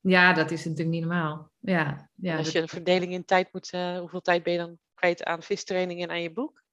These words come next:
Speaker 1: Nou, we komen vast straks wel op jouw werk, maar dat, eh, dat zou ik heel erg, eh, <laughs> dat heb ik heel erg nodig. Ja, ik heb, ik heb, ehm, de opdracht was schrijven een serie van vier boeken. Dus ik heb, eh, na het eerste boek, eh, wat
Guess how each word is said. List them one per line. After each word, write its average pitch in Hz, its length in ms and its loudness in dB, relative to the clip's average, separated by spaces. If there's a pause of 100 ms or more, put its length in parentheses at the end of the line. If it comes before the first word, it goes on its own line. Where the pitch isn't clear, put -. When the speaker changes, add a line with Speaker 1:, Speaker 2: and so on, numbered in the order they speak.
(140)
Speaker 1:
Nou, 160 160 0
we 175 60 -2
komen 185 280 2
vast 208 220 -2
straks 196 340 -6
wel 180 300 0
op 180 140 -4
jouw 170 500 0
werk, 196 340 0
maar 175 100 -2
dat, 185 320 -6
eh, 170 200 -6 (200)
dat 180 200 -6
zou 185 160 -4
ik 180 60 -8
heel 220 220 0
erg, 185 240 0
eh, 185 300 6
<laughs> 247 400 10
dat 233 180 8
heb 240 120 6
ik 190 80 2
heel 220 140 4
erg 214 100 4
nodig. 220 260 2 (380)
Ja, 214 340 10
ik 240 120 6
heb, 254 140 2
ik - 160 -4
heb, 240 240 -6 (140)
ehm, 220 760 4 (360)
de 196 140 0
opdracht 233 300 8
was 208 140 4
schrijven 196 280 4
een 196 60 0
serie 214 320 2
van 190 160 0
vier 196 220 4
boeken. 269 420 2
Dus 214 140 -4
ik 220 100 -10
heb, 196 160 -6
eh, 185 220 -2
na 180 200 2
het 180 100 -2
eerste 190 340 -4
boek, 180 260 -6
eh, 175 160 -2
wat 170 220 -8